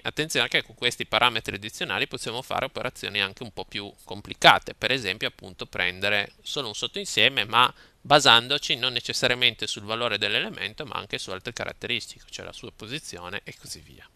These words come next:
Questa è la rappresentazione grafica, diciamo, del filter. Abbiamo il nostro array e, eh, diciamo, lo facciamo passare attraverso un filtro e ci esce solo, diciamo,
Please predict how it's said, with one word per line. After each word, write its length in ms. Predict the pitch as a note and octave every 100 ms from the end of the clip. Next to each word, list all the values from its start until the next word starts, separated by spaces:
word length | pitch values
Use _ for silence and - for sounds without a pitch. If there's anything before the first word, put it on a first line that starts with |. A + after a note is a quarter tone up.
| _ B2 - _ - - - - - _ - - -
Questa 280 | C3+ C3+
è 40 | A#2+
la 100 | A2+
rappresentazione 1040 | A2 - A2+ A2+ G#2+ - A2+ G#2+ F#2+ F#2
grafica, 520 | G#2 A#2 A#2+ A2 - G2
diciamo, 400 | G2+ A2 G2+ G2
del 180 | A#2 F#3+
filter. 500 | F3+ C3 C3 F3+ A#3+
Abbiamo 440 | F#3 G#2+ A2 G2+
il 60 | G#2+
nostro 300 | A#2 - G3+
array 500 | F#3+ C3 C3+ A3+ - - - - - - _
e, 340 | D3 D#3+ D#3+ -
eh, 340 | C3 A2 G2
diciamo, 340 | A#2 - D3+ A2
lo 60 |
facciamo 340 | - - C3+ A#2+
passare 340 | C3 D#3 C3+
attraverso 500 | A2 B2+ C3+ A#2 A3+
un 80 | C4
filtro 460 | - G2+ F#2 - C#3+
e 60 |
ci 180 | - A2
esce 220 | G#2 -
solo, 420 | - G2 F2+ G#2+
diciamo, 540 | A2 A2 G2+ G2+ B2